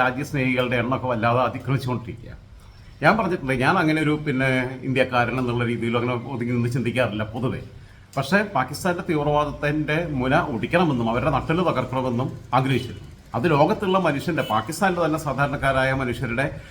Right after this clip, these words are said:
അവർക്ക് സ്വസ്ഥമായിട്ട് കിടന്നുറങ്ങണമെന്നുണ്ടെങ്കിൽ തന്നെ ഇത്തരം തീവ്രവാദ പ്രസ്ഥാനങ്ങളെ ഉന്മൂലനം ചെയ്യേണ്ടത് കാലഘട്ടത്തിന്റെ അനിവാര്യതയാണെന്ന് വിശ്വസിക്കുന്നതുകൊണ്ട് അതിൽ നമ്മൾ ന-, നല്ലൊരു സർജിക്കൽ സ്ട്രൈക്ക് തന്നെയാണ് നടത്തിയത്. അവർക്ക് കൊടുക്കാൻ പറ്റുന്ന അടി തലയ്ക്ക് തന്നെ അടിച്ച് അവരെ ശരിയാക്കി വിട്ടു. അവരുടെ, ഏഹ്,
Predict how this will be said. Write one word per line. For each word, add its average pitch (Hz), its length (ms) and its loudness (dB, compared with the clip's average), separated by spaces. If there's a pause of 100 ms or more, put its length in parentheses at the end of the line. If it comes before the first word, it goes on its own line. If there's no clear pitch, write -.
(260)
അവർക്ക് 143 280 2
സ്വസ്ഥമായിട്ട് 147 420 2
കിടന്നുറങ്ങണമെന്നുണ്ടെങ്കിൽ 127 760 0
തന്നെ 127 140 0
ഇത്തരം 139 240 -2
തീവ്രവാദ 127 420 0
പ്രസ്ഥാനങ്ങളെ 127 560 0
ഉന്മൂലനം 143 480 0
ചെയ്യേണ്ടത് 120 380 0 (100)
കാലഘട്ടത്തിന്റെ 131 580 -2
അനിവാര്യതയാണെന്ന് 135 760 2
വിശ്വസിക്കുന്നതുകൊണ്ട് 95 640 -8 (460)
അതിൽ 214 180 4
നമ്മൾ 190 220 2
ന-, 160 180 0 (120)
നല്ലൊരു 185 580 4
സർജിക്കൽ 147 380 -2
സ്ട്രൈക്ക് 135 320 -2
തന്നെയാണ് 127 320 2
നടത്തിയത്. 123 320 -2
അവർക്ക് 131 260 -2
കൊടുക്കാൻ 139 320 0
പറ്റുന്ന 127 280 -2 (100)
അടി 113 180 -2 (120)
തലയ്ക്ക് 127 440 2
തന്നെ 139 160 2
അടിച്ച് 110 220 -4 (220)
അവരെ 123 220 2
ശരിയാക്കി 110 300 0
വിട്ടു. - 180 -6 (160)
അവരുടെ, 131 240 4 (480)
ഏഹ്, 120 100 4